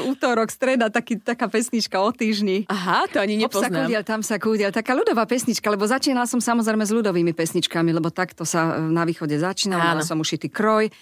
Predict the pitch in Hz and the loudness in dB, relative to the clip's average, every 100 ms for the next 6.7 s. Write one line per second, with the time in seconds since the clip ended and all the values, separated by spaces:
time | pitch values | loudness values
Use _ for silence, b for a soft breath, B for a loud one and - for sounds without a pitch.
0 | B B 160 - 180 180 170 165 175 - | B B -6 0 2 2 2 0 -2 -4
1 | 165 - 160 160 b b b b 165 - | -6 0 0 0 b b b b -4 0
2 | 190 175 170 160 165 165 165 160 156 - | 2 4 4 2 2 2 2 0 -4 -2
3 | 160 151 160 147 170 165 147 151 147 147 | 0 2 2 2 2 2 0 2 2 2
4 | 156 151 160 156 156 175 - 160 165 160 | 0 0 0 0 2 0 0 -2 0 2
5 | 151 170 156 - 175 180 - 208 214 220 | 2 2 0 0 -2 -4 0 2 2 0
6 | B B B B B - | B B B B B -2